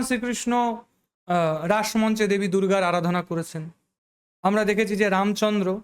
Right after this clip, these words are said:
রাবণে, উম, যুদ্ধে যাওয়ার আগে রামেশ্বরের পূজা করেছেন। তা দ্বন্দ্বটা আমাদের মধ্যে হয়ে যায় যে এই শিব কৃষ্ণের পূজা করতে পারে না, কৃষ্ণ শিবের পূজা করতে পারে না, কিন্তু তারা তো এক অদ্বিতীয় ব্রহ্ম। এটা তো তাদের লীলা মাত্র,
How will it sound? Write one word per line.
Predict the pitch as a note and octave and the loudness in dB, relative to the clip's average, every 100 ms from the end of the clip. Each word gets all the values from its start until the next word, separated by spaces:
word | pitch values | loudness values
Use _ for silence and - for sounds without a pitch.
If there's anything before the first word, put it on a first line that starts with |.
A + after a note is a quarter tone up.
| _ | _
রাবণে, | D#3+ E3+ F3 G3 G3+ F#3+ | -2 0 2 2 0 0
উম, | F3 F#3+ F3+ E3 | -4 -6 -4 -2
যুদ্ধে | G3 F3 F#3+ | -2 0 0
যাওয়ার | F#3 F#3 F#3 | 2 2 0
আগে | F3+ F3 - _ - | 0 -2 -6 _ -2
রামেশ্বরের | E3 F#3+ F#3+ G3+ F#3+ F#3+ | 0 2 0 0 0 -2
পূজা | F3+ F3+ F3 | -2 -2 -2
করেছেন। | E3 E3 E3 D#3+ - - _ | -8 -8 -10 -12 -16 -20 _
তা | B3+ A3+ - _ _ _ _ | -2 -2 -10 _ _ _ _
দ্বন্দ্বটা | D3 G3+ A#3 C4+ D4 D#4+ G#3+ | -2 0 2 2 2 2 2
আমাদের | G#3+ A#3+ A#3 G#3+ | 2 2 2 2
মধ্যে | F3+ D#3+ | 0 0
হয়ে | D3+ C3+ | 0 0
যায় | A#2+ A#2+ - _ _ G3+ | -2 -6 -12 _ _ -2
যে | A#3 A3+ - - | 0 -2 -6 -2
এই | C4 A#3 | 0 2
শিব | - A#3 | 0 0
কৃষ্ণের | B3 A3+ A#3 G#3+ | 0 0 0 0
পূজা | A3 A3 | 0 0
করতে | G#3 - G#3 | 0 0 0
পারে | G#3 G#3 | 2 0
না, | |
কৃষ্ণ | G#3 A#3 G3+ A3+ | 0 -2 0 0
শিবের | A3 A3 G3+ | 2 0 0
পূজা | G3 G#3 | 0 2
করতে | G3 G3 G3 | 0 -2 -2
পারে | F#3+ F#3 | 0 -2
না, | F3+ F3+ - _ _ | -4 -12 -20 _ _
কিন্তু | C4 C4 E4 G4 - B3+ | -2 0 0 -2 -4 0
তারা | C#4 | 0
তো | D#4+ E4 C4 D#4 | 0 -2 0 0
এক | D#4+ D4 | 0 0
অদ্বিতীয় | B3+ A#3 A3 G#3+ D3 | 0 -2 0 -2 -2
ব্রহ্ম। | B2+ A2+ G#2+ - _ _ _ - | -2 -4 -6 -14 _ _ _ -4
এটা | G#3+ C4+ | 0 0
তো | D#4 D4 | 0 0
তাদের | C#4+ D#4 C4 F3+ | 0 0 0 2
লীলা | G3 A#3 A3+ | 2 2 2
মাত্র, | F3 D3 | 0 -2